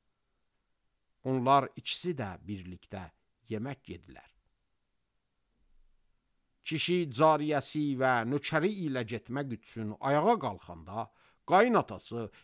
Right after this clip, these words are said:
yəni cavan arvadın atası ona dedi, "Bax, gün artıq batır. Xahiş edirəm, bu gecəni də burada qal. Çünki gün başa gəlib axşam düşür. Gecəni burada qalın,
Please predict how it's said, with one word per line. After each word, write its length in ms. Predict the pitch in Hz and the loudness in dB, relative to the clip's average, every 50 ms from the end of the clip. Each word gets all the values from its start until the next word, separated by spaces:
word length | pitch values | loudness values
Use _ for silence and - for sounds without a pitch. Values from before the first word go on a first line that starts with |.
| - | -2
yəni 300 | - 175 180 180 170 147 - - - - | 2 2 2 4 2 0 -2 -8 -16 -12
cavan 360 | 139 127 175 226 233 247 254 240 | 0 6 8 8 8 8 6 6
arvadın 460 | 202 160 120 117 113 113 127 127 110 | 4 4 4 2 -4 -4 -4 -4 -6
atası 580 | 90 - - - - - - - 107 104 92 - - | -6 -8 -10 -16 -14 -14 -10 -8 -8 -8 -8 -8 -8
ona 280 | 123 123 147 147 131 | -6 -6 -6 -6 -6
dedi, 340 | 127 120 110 117 113 113 - _ _ _ _ _ _ _ _ _ _ _ _ _ _ _ _ _ - | -8 -8 -8 -8 -10 -10 -12 _ _ _ _ _ _ _ _ _ _ _ _ _ _ _ _ _ -4
"Bax, 200 | - 170 160 135 - - - - _ - _ | -2 0 -2 -2 -4 -10 -14 -18 _ -20 _
gün 180 | - 214 247 269 | -6 0 4 4
artıq 400 | 233 151 110 - - 151 139 113 - | 6 4 4 0 -4 -8 -8 -8 -8
batır. 440 | 104 101 98 - - 110 98 85 - _ - - - - | -12 -12 -12 -12 -12 -12 -12 -12 -14 _ -20 -20 -20 -10
Xahiş 420 | - - 214 240 269 226 - - | 0 6 8 8 8 6 4 2
edirəm, 460 | 180 143 113 110 110 117 117 113 104 - - | 2 0 0 -2 -4 -4 -4 -4 -6 -4 -2
bu 120 | 247 269 | 0 0
gecəni 480 | 190 170 180 143 104 - 123 110 117 117 | 2 2 2 2 2 0 -4 -2 -2 -4
də 200 | 107 117 101 92 | -4 -6 -6 -6
burada 360 | 113 110 110 107 95 101 85 | -8 -8 -8 -8 -8 -10 -12
qal. 240 | 76 101 101 87 - - _ _ _ _ _ _ _ _ | -12 -12 -12 -12 -14 -16 _ _ _ _ _ _ _ _
Çünki 800 | - - - 233 220 185 - - - - 101 92 87 71 57 - _ - | -8 -2 0 2 2 0 -2 -4 -8 -10 -8 -8 -10 -12 -14 -18 _ -4
gün 360 | - 220 247 240 214 185 139 | 0 0 2 2 0 0 -2
başa 260 | 113 104 - - 190 | -2 -2 0 0 0
gəlib 460 | 175 117 107 - - - 110 165 151 147 _ _ _ - | 0 -2 -4 -12 -10 -8 -8 -8 -8 -8 _ _ _ -14
axşam 480 | - - - - - 151 180 196 190 | -12 -12 -12 -8 -4 -4 -2 -2 -4
düşür. 380 | 156 - - - _ _ _ _ _ _ _ _ _ _ _ _ _ _ _ _ _ - | -8 -12 -16 -18 _ _ _ _ _ _ _ _ _ _ _ _ _ _ _ _ _ 4
Gecəni 460 | 214 233 196 185 233 240 269 269 240 | 4 4 6 8 6 6 6 4 2
burada 320 | 262 240 190 147 139 120 | 4 4 4 4 4 0
qalın, 340 | 98 110 101 110 131 151 147 | -2 -4 -6 -4 -4 -6 -6